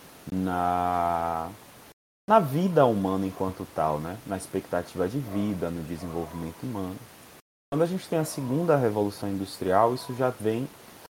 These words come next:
é, um processo de aperfeiçoamento, né? Nós temos os motores da explosão, nós temos a utilização do aço.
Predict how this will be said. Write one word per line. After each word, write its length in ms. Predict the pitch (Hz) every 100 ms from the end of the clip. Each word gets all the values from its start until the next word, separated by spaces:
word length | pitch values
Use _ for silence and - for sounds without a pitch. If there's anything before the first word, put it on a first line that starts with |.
| -
é, 220 | 98 98
um 80 | 101
processo 540 | 113 107 - 117 -
de 80 | 113
aperfeiçoamento, 1040 | 104 113 113 107 - 123 107 92 107 101
né? 120 | 87
Nós 200 | 95 92
temos 200 | - 95
os 140 | 92 87
motores 520 | 92 87 95 92 87
da 60 | 85
explosão, 680 | - 85 87 82 85 90
nós 180 | 90 85
temos 320 | - 90 87
a 60 | 87
utilização 640 | 82 - 87 85 82 90 87
do 140 | 82
aço. 360 | 80 78 92 -